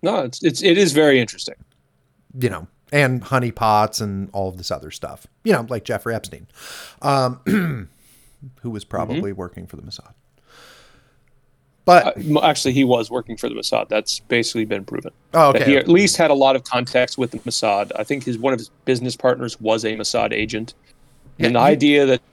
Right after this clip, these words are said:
Speaker 1: you would use a billionaire with a sex island to get compromising blackmail on a whole bunch of powerful people.
Speaker 2: Yeah.
Speaker 1: And while at the same time managing their finances in, like, a trillion, like,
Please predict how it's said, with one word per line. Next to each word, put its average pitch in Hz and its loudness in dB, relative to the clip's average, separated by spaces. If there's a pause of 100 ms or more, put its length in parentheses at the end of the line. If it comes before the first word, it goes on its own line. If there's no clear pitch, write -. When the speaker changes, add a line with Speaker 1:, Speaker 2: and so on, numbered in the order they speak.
(220)
Speaker 1:
you 135 4
would 131 2
use 123 0
a 123 0
billionaire 120 -2
with 113 -6
a 110 -14
sex - -2
island 117 -2
to - -4
get 110 -4
compromising 113 -2 (840)
blackmail 143 2
on 113 0
a 110 -6
whole 127 2
bunch 123 0
of 117 2
powerful 127 2
people. 185 2 (120)
Speaker 2:
Yeah. 143 4 (240)
Speaker 1:
And 160 0
while 160 2
at 147 -2
the 156 -6
same 147 -2
time 151 -2
managing 131 -2
their 127 -2
finances 131 -2
in, 120 -6
like, 113 -4
a 113 -10
trillion, 123 -2 (120)
like, 110 -4